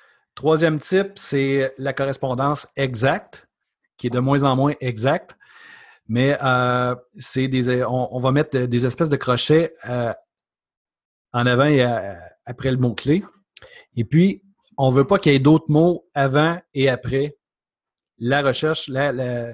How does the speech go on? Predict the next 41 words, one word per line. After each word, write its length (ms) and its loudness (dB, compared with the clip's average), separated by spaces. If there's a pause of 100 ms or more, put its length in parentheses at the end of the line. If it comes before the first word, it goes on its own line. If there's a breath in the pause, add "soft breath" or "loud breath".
la 220 -2
requête 280 -4
qu'on 160 -4
a 60 -2
choisie. 420 -10 (1120 soft breath)
Donc, 260 0
on 100 0
est 80 2
de 80 4
plus 200 0
en 140 4
plus 180 -8
précis. 560 -4 (1400 soft breath)
On 80 0
en 140 4
a 40 4
un 120 4
autre 240 4
aussi 280 -4
qui 200 2
est 20 4
la 340 4
requête 480 2
large 420 2
modifiée, 520 -4
où 80 -2
est-ce 120 -6
que 120 -2
là, 200 0
on 140 -2
va 320 0
ajouter 340 -8
le 40 -8
symbole 460 -2
plus 580 -2
en 100 -4
avant 180 0
de 40 -10
chacun 260 -2
des 160 2
mots. 280 -2